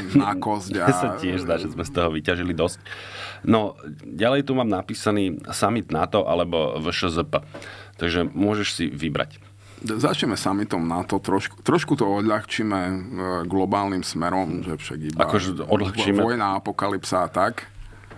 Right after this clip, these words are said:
Speaker 1: No, hneď som <laughs> sa chcel zháčiť,
Speaker 2: A hlavne, aby
Speaker 1: že
Speaker 2: si
Speaker 1: to nie
Speaker 2: mohol
Speaker 1: je
Speaker 2: viac
Speaker 1: úplne
Speaker 2: rozprávať, mňa, mňa už huba bolí, vieš.
Speaker 1: Nie, to ja
Speaker 2: A
Speaker 1: teba
Speaker 2: sa-,
Speaker 1: nechám.
Speaker 2: summit nato je, e,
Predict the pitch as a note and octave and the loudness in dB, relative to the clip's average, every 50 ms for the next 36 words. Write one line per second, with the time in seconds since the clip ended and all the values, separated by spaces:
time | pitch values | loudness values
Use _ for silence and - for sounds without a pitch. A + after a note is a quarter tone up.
0 | - - - - - - - G2 F2+ - - - - - - - - - F#2 F#2+ | -18 -16 -16 -14 -6 0 2 2 2 2 0 -8 -10 -10 -10 -12 -14 -6 -2 0
1 | F#2+ F#2 - F#2+ F2+ - - G#2+ - - - D3+ B2+ A#2+ D3 B2+ B2 A2+ - - | 0 2 2 0 -2 -2 -4 -2 0 2 4 4 4 4 2 0 0 -2 0 0
2 | A2 G#2 G2+ F#2 - E2+ F#2 - - - - A#2+ A#2+ B2 C3 C3+ C3 B2+ A2+ G#2 | 0 2 2 2 2 4 4 2 2 2 2 2 4 4 2 2 2 0 -2 0
3 | G2+ G2 G2+ G#2 A2 G#2 G2+ G#2 G2+ G2 G#2 G#2+ A2 G2 G#2 G2+ G2 F#2 - - | 0 0 2 4 4 4 4 4 4 2 2 0 0 0 0 2 0 0 0 0
4 | G2+ G#2 G#2 G#2 F#2+ F#2 F#2+ F#2+ F#2 F2+ F2 E2+ D#2 E2+ F2+ F2 E2 F2+ F2+ F#2+ | 0 2 2 2 0 0 0 0 0 -2 -2 -4 -4 -4 -4 -4 -4 -2 0 0
5 | F#2 F2 E2+ F2+ E2+ E2 E2 F2 E2 D#2+ D2+ D2 D2+ D2 D2+ D2+ D2 D2 D2+ D2+ | 0 0 0 -2 -4 -4 -4 -2 0 0 0 0 -2 -2 -2 -2 0 0 2 4
6 | C#3+ G3+ A3 C3+ - - F#2+ F#2+ F#2+ - C#3 - F#2+ F2 F2 F2 G#2+ G2 F#2+ F#2+ | 4 4 4 2 2 2 2 2 2 0 0 0 0 2 2 0 2 2 2 0
7 | F2 G2 F#2+ F#2 F2+ - - E2+ E2+ E2+ E2+ E2+ E2 D#2+ D#2+ | 0 0 0 -2 -2 -2 -4 -4 -2 -2 -2 -2 -2 -2 -4